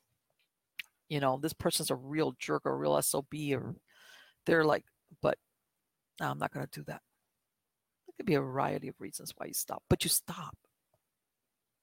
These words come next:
That's my point. Some people at the end of the day, it's like, "Ah, I couldn't deal with it. If, you know, what if I did this and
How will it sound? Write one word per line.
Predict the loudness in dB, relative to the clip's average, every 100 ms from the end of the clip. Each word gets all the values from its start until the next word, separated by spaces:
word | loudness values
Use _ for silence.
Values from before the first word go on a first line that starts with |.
| _ _ _ _ -18
That's | -14 -10
my | -12 -12
point. | -10 -10 -10 -20 _ _
Some | -16 -14 -10
people | -8 -6 -4 -6
at | -6
the | -8
end | -6
of | -8
the |
day, | -8 -6
it's | -6 -6
like, | -8 -6
"Ah, | -6 -6 -8
I |
couldn't | -8 -10 -6
deal | -6
with | -4 -6
it. | -8
If, | -10 -12 _ _ _ -20 _ _ _ _ -4
you | 0
know, | 0
what | 2 0
if | 0 -6 -6
I | -6 0
did | 0 0
this | -4 -2 -2
and | -2 -6 -10